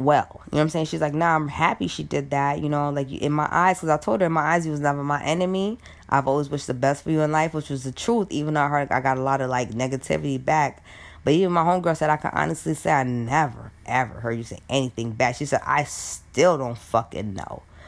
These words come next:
what the fuck happened between y'all." She's like, "And I talked to you." She's like, "But on one thing I do know is, like, the other side is just like, rah, rah, rah, rah, rah." And she's like, "It's just a little annoying."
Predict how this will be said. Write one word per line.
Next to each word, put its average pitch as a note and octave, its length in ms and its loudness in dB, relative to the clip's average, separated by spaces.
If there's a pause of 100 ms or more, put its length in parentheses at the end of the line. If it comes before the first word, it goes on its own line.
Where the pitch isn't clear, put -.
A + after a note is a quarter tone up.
(140)
what C3 220 -2
the B2 60 -6
fuck B2 300 0
happened B2 400 -2
between A#2+ 380 -4
y'all." F#2 180 -4
She's - 160 -8
like, B2 120 -2
"And A#2+ 120 -2
I B2 60 0
talked E3 420 0
to - 80 -8
you." F#2+ 220 -8 (360)
She's - 100 -10
like, D3 140 4
"But C#3 100 0
on C#3 240 2
one D#3+ 120 2
thing C#3+ 140 -2
I C3 120 0
do D#3 260 0
know D#3+ 140 4
is, C#3+ 80 -2
like, C#3 140 -8
the - 120 -6
other D3 180 2
side D#3+ 560 4
is D3+ 100 -6
just C#3 140 -4
like, B2 140 -4
rah, D3+ 100 4
rah, C#3+ 280 2
rah, D3 100 -2
rah, D3 240 4
rah." F#3 200 8
And D3 120 2
she's D#3+ 100 0
like, D3 120 0
"It's C#3 120 -4
just C3 160 -6
a C3 60 0
little C3 240 0
annoying." C3+ 500 0